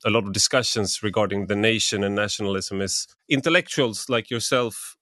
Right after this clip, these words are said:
writing positively about nationalism. And, uh, so I'm, I'm very glad that, uh, Oikos, Tankesmedjan Oikos,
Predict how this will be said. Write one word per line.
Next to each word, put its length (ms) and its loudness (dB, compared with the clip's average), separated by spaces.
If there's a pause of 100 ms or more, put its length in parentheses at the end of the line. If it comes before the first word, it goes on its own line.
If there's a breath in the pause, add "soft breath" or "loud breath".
writing 500 2
positively 720 0
about 340 0
nationalism. 1000 0
And, 360 2
uh, 280 2
so 160 4
I'm, 200 2
I'm 160 4
very 220 4
glad 360 2
that, 160 2 (120)
uh, 400 4
Oikos, 680 0 (140)
Tankesmedjan 500 2
Oikos, 560 0